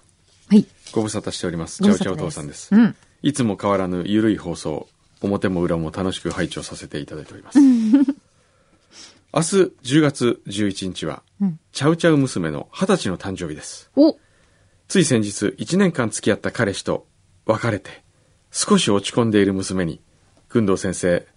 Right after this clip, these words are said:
Speaker 2: マキ様から誕生日祝いのメッセージをいただけると幸いです。
Speaker 1: <laughs>
Speaker 2: 今までいろんな恋をし、中学生の時振られて泣き晴らしていた頃に比べると随分強くなりましたが、
Speaker 1: おう。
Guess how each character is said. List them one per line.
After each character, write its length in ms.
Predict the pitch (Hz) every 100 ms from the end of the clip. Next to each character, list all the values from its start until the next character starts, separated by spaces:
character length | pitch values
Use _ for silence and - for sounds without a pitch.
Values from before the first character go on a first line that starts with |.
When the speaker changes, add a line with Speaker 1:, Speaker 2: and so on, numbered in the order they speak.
| _ -
Speaker 2:
マ 100 | 107
キ 80 | -
様 220 | 104 92
か 120 | 92
ら 140 | 90 85
誕 240 | 117 135
生 180 | 131 123
日 80 | 123
祝 180 | 117 107
い 20 |
の 80 | 92
メ 100 | 87
ッ 20 |
セ 140 | -
ー 20 | 85
ジ 80 |
を 40 | 85
い 40 |
た 100 | 82
だ 80 | 98
け 80 | 92
る 80 | -
と 140 | 90
幸 260 | - 78 78
い 60 |
で 80 | -
す。 180 | - - _ _ _
Speaker 1:
<laughs> 280 | _ _ -
Speaker 2:
今 160 | 120
ま 80 | 104
で 120 | 98
い 60 | 101
ろ 100 | 127
ん 60 | 127
な 100 | 113
恋 240 | - 113
を 100 | 87
し、 240 | - - _ _ _ _ -
中 180 | 135 117
学 160 | 113
生 120 | 120
の 80 | 104
時 200 | 101 95
振 120 | 104
ら 100 | 107
れ 80 | 101
て 100 | 107
泣 180 | 101 107
き 120 | 143
晴 80 | 139
ら 80 | 131
し 80 | -
て 80 |
い 60 | 104
た 100 | 98
頃 180 | 120 110
に 80 | 95
比 100 | -
べ 100 | 104
る 160 | 98
と 100 | 92
随 200 | 98 160
分 140 | 135 95
強 200 | - 101
く 80 | 87
な 100 | 87
り 80 |
ま 80 | 98
し 60 | 95
た 100 | -
が、 140 | - -
Speaker 1:
お 140 | 180
う。 80 | 165